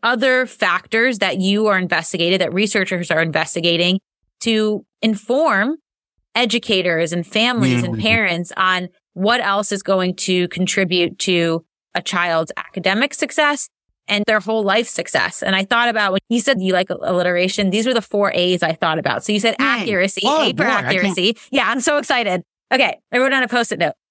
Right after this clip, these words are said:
Speaker 1: So A for accuracy, right?
Speaker 2: Yep.
Speaker 1: Accuracy in identification and screening. Awareness, because then we're broadening the awareness of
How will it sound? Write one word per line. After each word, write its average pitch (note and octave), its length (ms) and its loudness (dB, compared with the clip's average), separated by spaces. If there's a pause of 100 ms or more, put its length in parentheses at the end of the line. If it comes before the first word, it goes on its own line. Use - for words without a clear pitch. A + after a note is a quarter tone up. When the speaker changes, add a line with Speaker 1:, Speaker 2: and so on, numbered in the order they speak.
(180)
Speaker 1:
So F#3 160 2
A D4 220 2
for E4+ 120 0
accuracy, F#3+ 600 0
right? G#3 320 0 (380)
Speaker 2:
Yep. G#3+ 100 2
Speaker 1:
Accuracy A#3 640 0
in G3+ 420 0
identification G3+ 920 0
and G3+ 120 0
screening. G#3 440 0 (100)
Awareness, B3+ 1040 0 (480)
because A#3 320 0
then B3 440 0
we're A3+ 140 2
broadening A#3+ 640 0
the G#3+ 120 0
awareness G3 520 0
of F3 120 -2